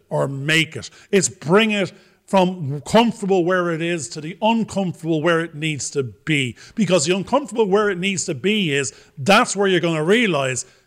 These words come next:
you love it, but you gotta put it out of its misery, or you love it enough to go into the pain of the journey or beyond the comfort zone and get everyone else involved and make it their tame elephant,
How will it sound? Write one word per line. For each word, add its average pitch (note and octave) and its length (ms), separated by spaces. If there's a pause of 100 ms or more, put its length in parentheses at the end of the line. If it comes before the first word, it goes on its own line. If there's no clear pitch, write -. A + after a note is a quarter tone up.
you C3+ 140
love E3+ 340
it, - 400
but E3 200
you D3 100
gotta C#3+ 240
put D3+ 140
it C3+ 100
out C3+ 140
of A#2+ 100
its G2+ 140
misery, E3 440 (220)
or F3+ 200
you D#3+ 140
love G3+ 380
it F#3+ 80
enough F3+ 400
to D3+ 240 (380)
go G#3+ 280
into F#3 220
the E3 100
pain F3+ 400
of D3 100
the C#3+ 80
journey D#3 520
or C3+ 100
beyond D3+ 380
the C#3 60
comfort C3 440
zone D3 460 (320)
and F3 340 (140)
get A3 320
everyone D#3+ 420
else C#3+ 260
involved D3 760
and D#3+ 420
make F#3+ 320
it C#3+ 180 (240)
their C#3+ 640
tame C#3+ 320
elephant, C3+ 400